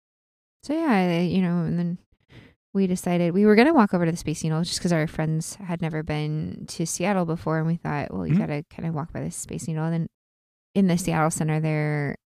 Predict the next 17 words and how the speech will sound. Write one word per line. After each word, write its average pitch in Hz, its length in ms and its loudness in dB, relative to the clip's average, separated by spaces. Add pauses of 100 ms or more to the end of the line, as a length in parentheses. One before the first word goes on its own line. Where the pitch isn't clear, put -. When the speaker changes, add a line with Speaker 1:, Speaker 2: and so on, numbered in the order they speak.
(220)
Speaker 1:
there's, 165 500 0
like, - 600 -10 (1000)
the 175 80 -2
Pacific 269 440 0
Science 285 480 4
Center 165 680 2
and 160 640 0
the 170 140 0
Children's 202 420 4
Museum 156 340 0
and 160 100 2
a - 20 0
bunch 170 180 0
of 160 60 0
museums 156 400 -2
and 147 140 -4
stuff. - 400 -6